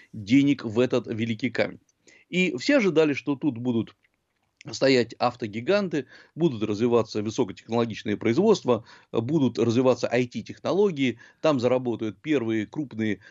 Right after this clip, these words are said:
хранения, хранилища, э, облачных, э, вот эти облачные хранилища и так далее. То есть всё выгля-, выглядело очень хорошо. Конечно, если бы это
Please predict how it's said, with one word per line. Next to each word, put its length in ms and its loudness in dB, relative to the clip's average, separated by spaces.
хранения, 600 2
хранилища, 640 -2
э, 260 2
облачных, 600 -2
э, 40 -12
вот 380 0
эти 140 0
облачные 400 -2
хранилища 500 -2
и 40 -2
так 180 0
далее. 180 0
То 100 -4
есть 80 -6
всё 140 0
выгля-, 440 0
выглядело 500 2
очень 360 4
хорошо. 360 -8
Конечно, 460 -2
если 240 0
бы 120 0
это 220 -6